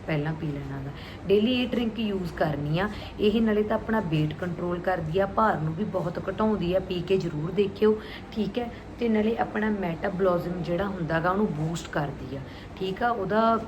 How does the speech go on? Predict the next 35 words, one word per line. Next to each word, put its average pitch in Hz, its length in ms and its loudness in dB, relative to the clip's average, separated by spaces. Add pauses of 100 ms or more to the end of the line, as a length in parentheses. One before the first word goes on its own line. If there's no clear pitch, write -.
(120)
ਜਿਹੜਾ 190 220 0
ਉਹ 196 240 2
ਹੈਗਾ 185 260 4
ਹੈਲਦੀ 165 420 2
ਹੋ 170 160 0
ਜਾਂਦਾ 156 400 -2 (340)
ਤੇ 220 200 2
ਹਾਈ 165 240 2
ਹੁੰਦਾ 151 340 0
ਗਾ, 175 200 -2
ਕਿਉਂਕਿ 226 420 0 (460)
ਇਹ 202 320 2
ਜਿਹੜਾ 202 300 0
ਹੈਗਾ 190 320 4
ਜੇ 190 180 -2
ਜ਼ਿਆਦਾ 175 340 0 (140)
ਘੱਟ 220 240 0 (100)
ਹੋਵੇ 160 180 -2
ਤਾਂ 185 140 0
ਸਾਡੀ 175 400 -2 (400)
ਬਾਡੀ 170 320 4
ਦੇ 190 120 2
ਵਿੱਚ 185 240 -2 (140)
ਬਹੁਤ 170 280 -2
ਜ਼ਿਆਦਾ 180 300 0 (100)
ਪ੍ਰੋਬਲਮਸ 170 480 -2
ਆਉਂਦੀਆਂ 151 400 -2
ਨੇ, 196 120 -2 (360)
ਜਿਹੜੀਆਂ 208 320 4
ਕਿ 240 100 0
ਮੈਂ 214 160 2
ਤੁਹਾਨੂੰ 220 300 0
ਦੱਸ 156 340 -2
ਚੁੱਕੀ 196 280 -2
ਹਾਂ। 220 60 4